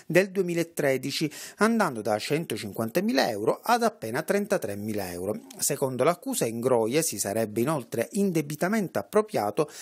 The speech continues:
di altri trentaquattromila euro a titolo di rimborso spese sostenute per vitto e alloggio nel duemilaquattordici e nel duemilaquindici,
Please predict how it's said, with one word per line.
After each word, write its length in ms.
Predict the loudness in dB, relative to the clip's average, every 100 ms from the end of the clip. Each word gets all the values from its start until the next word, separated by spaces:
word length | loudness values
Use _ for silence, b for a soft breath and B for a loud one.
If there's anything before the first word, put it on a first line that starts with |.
| B 0
di 120 | 2
altri 300 | 2 0 -4
trentaquattromila 1040 | 0 0 2 2 0 0 -2 0 2 4
euro 320 | 4 4 2 2
a 140 | -4
titolo 480 | -4 -4 -2 0 0
di 120 | 0
rimborso 480 | 0 0 2 0 0
spese 360 | -4 -2 -2 0
sostenute 640 | -2 -2 -2 -4 -2 -4
per 220 | -2 -4
vitto 420 | -4 -4 -4 -2 0
e 40 |
alloggio 480 | 2 2 0 0 -2
nel 180 | -2 -2
duemilaquattordici 920 | -2 0 0 -2 -4 -6 -6 -4 -4
e 40 |
nel 180 | -4 -4
duemilaquindici, 920 | -4 -4 -6 -8 -12 -8 -6 -6 -6